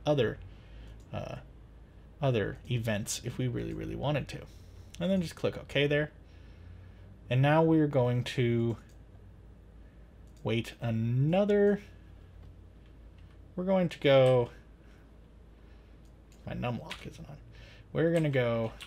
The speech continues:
ten frames for that one. Really quick wait. And then we're going to do something called,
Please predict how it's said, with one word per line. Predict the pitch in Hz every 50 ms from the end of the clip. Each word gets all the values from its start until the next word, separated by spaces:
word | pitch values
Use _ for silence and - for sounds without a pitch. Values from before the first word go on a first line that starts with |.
| - - -
ten | - - 117 110 -
frames | - - - 90 90 - - - - - - - - - - - - - - - - - - - - - - - - - - -
for | -
that | - -
one. | 143 139 - - - -
Really | 147 156 165
quick | 147 - - 139 - -
wait. | - - - - - - - - - - - - - - - -
And | - 123 131 139
then | 151 156 151
we're | 135 139 147 147
going | 147 156 165 180 185
to | - - 180
do | 160 123 120
something | - - 117 120 - 120 123 143 151 - - - - - - - - - - - - - - - - - - - - - - - - - - - - - - - -
called, | - 113 113 110 120 131 143